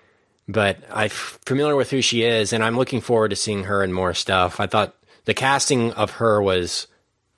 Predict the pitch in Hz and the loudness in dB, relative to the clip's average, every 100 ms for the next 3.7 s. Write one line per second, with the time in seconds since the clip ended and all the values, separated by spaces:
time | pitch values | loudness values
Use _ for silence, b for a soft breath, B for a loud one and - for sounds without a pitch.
0 | _ - 151 131 - 120 101 98 95 87 | _ 0 2 2 2 2 2 2 2 0
1 | 85 - b b b b b 101 104 101 | -2 -12 b b b b b 0 4 4
2 | 101 98 107 - - - 143 143 131 - | 2 -2 -2 2 0 0 0 2 2 2
3 | 139 123 117 110 110 107 | 2 2 2 2 2 2